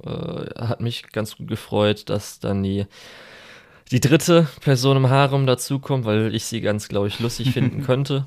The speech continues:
Speaker 1: in der Konstellation dann mit den anderen. Ja, und so ist aber auch, ähm, ist auf jeden Fall solide,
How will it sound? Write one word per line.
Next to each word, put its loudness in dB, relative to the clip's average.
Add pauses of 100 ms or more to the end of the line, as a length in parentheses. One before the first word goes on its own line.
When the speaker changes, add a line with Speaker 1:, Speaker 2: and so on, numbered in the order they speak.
Speaker 1:
in -6
der 0
Konstellation -4
dann -2
mit -2
den -4
anderen. -2 (1500)
Ja, 2 (140)
und -2
so 2
ist -2
aber 0
auch, -2
ähm, -6 (220)
ist -2
auf 2
jeden 2
Fall 4
solide, 2